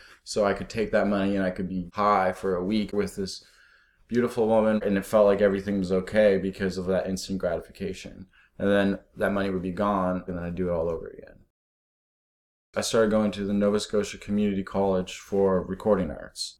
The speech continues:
Being a full-time student, having a business, and then being the assistant director for this non-for-profit was already an insane amount of work.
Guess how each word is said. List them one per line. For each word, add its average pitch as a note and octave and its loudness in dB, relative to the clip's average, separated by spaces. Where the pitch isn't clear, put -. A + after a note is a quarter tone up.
Being C3 2
a B2+ 4
full-time A#2+ 2
student, A2 -2
having A2 0
a G#2 2
business, G2+ 2
and G2+ 0
then F#2+ 2
being G2 2
the G2 0
assistant G2 -6
director F#2+ -4
for F#2 -16
this F#2 -6
non-for-profit F#2+ -2
was G2+ 0
already A2 10
an G2 0
insane G#2 0
amount G2 2
of F2+ -6
work. - 0